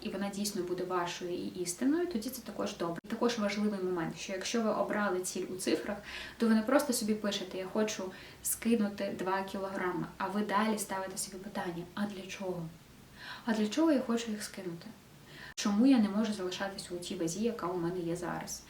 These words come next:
Для чого мені скидати ці два два кілограми? Як я буду почуватися, коли я схудну на ці два кілограми?" Що зміниться? Е, і ось тут будьте з собою чесними, зрозумійте, чи це ціль, яка вам нав'язана соціумом, чи це дійсно ваша ціль.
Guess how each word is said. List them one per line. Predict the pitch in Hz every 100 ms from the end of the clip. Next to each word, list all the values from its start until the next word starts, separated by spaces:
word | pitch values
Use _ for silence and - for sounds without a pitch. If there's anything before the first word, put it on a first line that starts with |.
| - - -
Для | 208
чого | - 262 208
мені | 170 160
скидати | - 175 226 -
ці | -
два | 180 208
два | - 175
кілограми? | - 185 175 165 151
Як | 208 226
я |
буду | 233 226
почуватися, | 214 214 214 196 170 - 170
коли | 165 165
я | 160
схудну | - 165 160
на | 160
ці | 170
два | 175 165 165
кілограми?" | 175 175 - - - - - - - - - - - -
Що | - 247
зміниться? | 233 226 185 165 165 -
Е, | 214 214 -
і | 262
ось | 233 -
тут | 349 370 -
будьте | 240 277 233
з | -
собою | 202 226 220
чесними, | - 190 185 170
зрозумійте, | 175 208 214 220 240 -
чи | 214
це | - 254
ціль, | 254 247
яка | 214 202 214
вам | 208 196
нав'язана | 208 208 185 175 170 -
соціумом, | - 269 359 - 233 175 180
чи | -
це | 233
дійсно | 196 233 - 180
ваша | 180 -
ціль. | - -